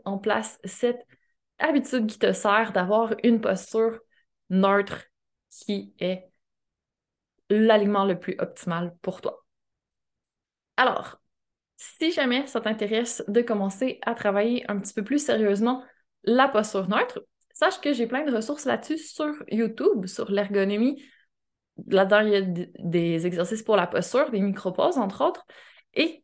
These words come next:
sache aussi que dans mes cours de Pilates, j'en parle tout le temps. Et encore une fois, je mettrai dans les ressources de l'épisode, j'ai plein de vidéos gratuites sur YouTube pour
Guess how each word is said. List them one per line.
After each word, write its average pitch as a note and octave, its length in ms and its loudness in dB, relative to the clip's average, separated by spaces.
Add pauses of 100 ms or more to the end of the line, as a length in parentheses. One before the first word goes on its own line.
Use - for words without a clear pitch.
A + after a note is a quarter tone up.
sache - 320 -2
aussi B3 220 -2
que C4+ 80 0
dans G#3 180 4
mes F#3+ 140 -4
cours F4 220 4
de B3 100 6
Pilates, G#3+ 580 0
j'en G3+ 220 0
parle A3 300 -2
tout A#3+ 100 0
le G3+ 80 -2
temps. A#3+ 240 -4 (160)
Et B3+ 120 2
encore G3 260 -2
une F3+ 100 0
fois, A3+ 320 0 (240)
je - 120 -12
mettrai - 180 -2
dans C4 100 2
les G3+ 120 2
ressources G3 300 -4
de G3 80 2
l'épisode, F#3 540 2 (360)
j'ai A#3 440 -4 (120)
plein A#3 300 2
de F#3+ 60 -4
vidéos F#3 500 2
gratuites F3+ 500 -2
sur D#4+ 180 -2
YouTube A3+ 420 2 (200)
pour B3 380 0